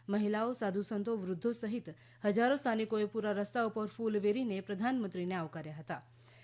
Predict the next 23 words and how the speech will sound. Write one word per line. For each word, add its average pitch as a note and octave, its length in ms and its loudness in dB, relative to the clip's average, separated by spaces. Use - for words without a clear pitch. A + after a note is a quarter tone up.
પ્રધાનમંત્રીના B3+ 640 2
પ્રવાસમાં B3 600 0
નાગરિક G3 400 2
ઉડ્ડયન A3+ 280 2
મંત્રી A3+ 400 -2
જ્યોતિરાદિત્ય A3+ 680 0
સિંધિયા, G3 500 -4
રેલવે G3+ 300 2
મંત્રી G#3+ 340 -2
અશ્વિની G3+ 360 -2
વૈષ્ણવ, F3+ 400 -4
ઉત્તર A#3+ 200 6
પ્રદેશના B3 460 4
રાજ્યપાલ A3+ 540 0
આનંદીબેન G3+ 520 0
પટેલ G3+ 400 -2
અને F#3+ 220 -2
મુખ્યમંત્રી G3+ 720 -2
યોગી F#3 260 -2
આદિત્યનાથ G3 600 -2
પણ F#3 240 -6
જોડાયા D3 400 -6
હતા. D#3 240 -8